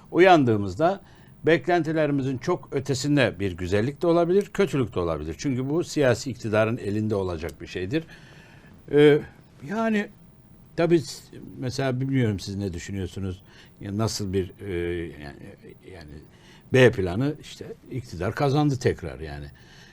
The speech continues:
Sizin umudunuz tamamen yok oldu mu, yok olmadı mı? Çünkü bir genç kesimi temsilen de biraz sizi gördüğüm için bunu şey yapıyorum.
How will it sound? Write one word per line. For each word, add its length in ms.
Sizin 440
umudunuz 720
tamamen 460
yok 280
oldu 260
mu, 120
yok 240
olmadı 340
mı? 100
Çünkü 220
bir 60
genç 280
kesimi 340
temsilen 540
de 120
biraz 220
sizi 400
gördüğüm 360
için 300
bunu 160
şey 160
yapıyorum. 400